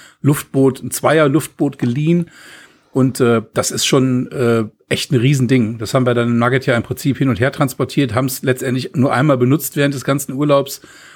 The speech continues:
und haben's jeden Abend, äh, hin und her getragen im Auto, äh, praktisch von hinten nach vorne auf den Beifahrersitz und haben's dann da über Nacht, äh, stehen lassen. Das ist schon echt ein, ein, ein Wahnsinns-, äh, Akt gewesen jeden Abend.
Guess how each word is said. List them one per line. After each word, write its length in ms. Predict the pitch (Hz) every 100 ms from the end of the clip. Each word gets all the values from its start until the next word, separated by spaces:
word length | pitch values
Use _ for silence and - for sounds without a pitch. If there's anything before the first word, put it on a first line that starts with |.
| -
und 140 | 123
haben's 180 | 120 131
jeden 220 | 127 143 135
Abend, 420 | 131 143 139 -
äh, 320 | 131 127 127
hin 240 | 131 131 139
und 100 | 113
her 180 | 147 131
getragen 600 | - - - 123 117 113
im 80 | 110
Auto, 560 | 117 120 147 151 143
äh, 160 | 151 127 127 -
praktisch 260 | 120 135
von 160 | 131 117
hinten 340 | 139 165 139
nach 160 | 139 120
vorne 300 | 135 135 135
auf 140 | 127
den 100 | 131
Beifahrersitz 680 | 123 139 160 147 131 139 -
und 80 | 127
haben's 180 | 131 139
dann 120 | 120
da 180 | 127 131
über 140 | 120
Nacht, 320 | 120 - - - - - - -
äh, 120 | 127
stehen 300 | - 139 160
lassen. 260 | 113 - 117
Das 120 | 113
ist 120 | 131
schon 200 | - 135
echt 240 | 135 - 139
ein, 300 | 135 127 - - - - _ _
ein, 240 | - 123 127
ein 140 | 117
Wahnsinns-, 540 | 120 147 135 127 - -
äh, 200 | 143 127
Akt 260 | 127 - -
gewesen 360 | 120 113 107
jeden 200 | 110 107
Abend. 360 | 113 104 139